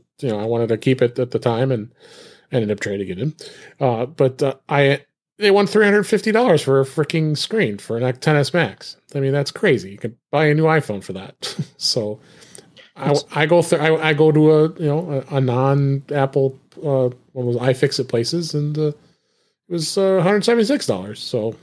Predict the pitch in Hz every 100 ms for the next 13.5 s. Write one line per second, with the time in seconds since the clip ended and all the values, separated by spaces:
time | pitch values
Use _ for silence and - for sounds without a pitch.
0 | - 139 131 131 127 - _ _ _ _
1 | _ _ - 165 156 165 151 147 127 139
2 | 135 127 123 139 139 135 143 131 127 123
3 | 123 127 127 120 131 123 117 117 - -
4 | - - 135 127 120 110 113 104 104 104
5 | 107 104 101 - _ _ - 143 143 143
6 | 131 120 - 151 120 113 - - 117 113
7 | 120 120 - 113 110 107 104 101 101 135
8 | 123 101 101 104 104 101 104 101 113 -
9 | - - - - - - - 107 92 95
10 | 131 - - _ _ _ 95 95 - -
11 | 95 98 104 101 - - - - _ _
12 | _ _ _ _ _ _ - 120 - 104
13 | 104 - 104 95